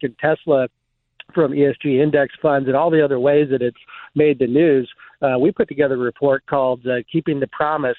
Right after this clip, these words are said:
Getting Politics Out of Pensions, uh, four or five years ago at our alec Center for State Fiscal Reform. And we look back now and use the work of some academic researchers as well that went back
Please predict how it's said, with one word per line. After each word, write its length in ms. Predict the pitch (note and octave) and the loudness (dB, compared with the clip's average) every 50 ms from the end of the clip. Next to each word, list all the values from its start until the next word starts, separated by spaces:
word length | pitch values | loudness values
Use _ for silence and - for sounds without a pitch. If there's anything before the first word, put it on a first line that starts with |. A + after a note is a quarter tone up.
| - | -2
Getting 240 | - D3 C#3 C3 A#2+ | -2 0 0 0 -4
Politics 560 | - - C#3+ C#3 C#3+ C#3+ - _ D3 C3+ - _ - | -4 -4 -2 0 0 0 -2 _ -6 -6 -6 _ -6
Out 160 | C3+ C3 C3+ | -4 -4 -4
of 80 | B2+ - _ - | -4 -6 _ -6
Pensions, 540 | - D#3+ F#3+ F#3+ - - B2 A#2 A#2 A#2 A#2 _ - - - - - - | -2 -2 -2 -2 -2 -4 -6 -6 -8 -12 -16 _ -20 -20 -16 -16 -6 -2
uh, 140 | C#3 B2+ A#2+ - | -2 -2 -2 0
four 160 | - F3 F3 | 0 0 0
or 40 | D#3 | 2
five 280 | - - D3+ C3+ B2+ A#2 | 2 0 -2 -2 -2 -2
years 240 | B2+ D3 F3+ F3+ E3 | 0 0 0 0 -2
ago 300 | D3 B2+ B2+ A#2+ A#2 A#2 | -2 -4 -2 -2 -2 -2
at 60 | A#2 | -2
our 220 | A#2 A#2 A2+ - C3+ | -2 -2 -2 -2 -2
alec 240 | C3 B2+ B2 A#2 - | -2 -2 -2 -4 -4
Center 200 | - C#3+ C3 B2+ | -4 -4 -4 -4
for 120 | - - A#2 | -6 -10 -16
State 300 | - _ C#3+ B2+ A#2 - | -4 _ -2 -2 -2 0
Fiscal 300 | - D3+ C#3 - - D3 | -2 -2 -2 0 -2 -2
Reform. 560 | B2 A2+ - - C3+ B2+ B2 A#2+ A2+ A2+ A#2 - - - - - - | -2 -2 -2 -2 0 2 2 2 2 2 0 -4 -8 -12 -14 -4 -2
And 160 | C#3+ C3+ B2+ | 0 2 2
we 260 | C3 E3 G3 G3+ G#3 F#3 | 4 4 4 4 2 4
look 280 | D#3+ D3 E3 D#3+ - _ | 4 2 2 2 0 _
back 320 | C#3+ D3 D#3 D#3+ D3+ - | 0 0 2 0 -2 -2
now 280 | _ C#3+ B2+ A#2+ A#2+ B2 | _ -2 -2 0 0 0
and 120 | B2 B2 | -2 -2
use 260 | B2+ C3+ C3+ C#3+ C#3+ C3 | -2 -2 0 -2 0 0
the 100 | C#3 B2+ | 0 2
work 280 | C3 C3+ C#3 C3+ - | 2 2 0 0 -4
of 120 | - B2 - | -8 -10 -8
some 80 | - B2+ | -4 -2
academic 540 | B2+ B2+ B2+ - C3+ B2+ B2+ C3 C#3 C3+ - | -2 -2 -2 -4 -2 -2 0 0 0 0 0
researchers 640 | - C3+ C3 C3 - - C#3 B2+ - - C3 B2 A2 | 0 0 0 0 0 -2 -2 -2 -2 -6 -8 -8 -8
as 160 | A#2 A2 A2 A2+ | -10 -12 -8 -2
well 260 | A#2 C#3 D3 D#3 C#3+ | 0 0 0 2 0
that 120 | B2+ A#2 | -2 -2
went 180 | C3 C3+ C3 - | -2 -2 -2 -2
back 200 | - B2+ A#2 | -2 -4 -4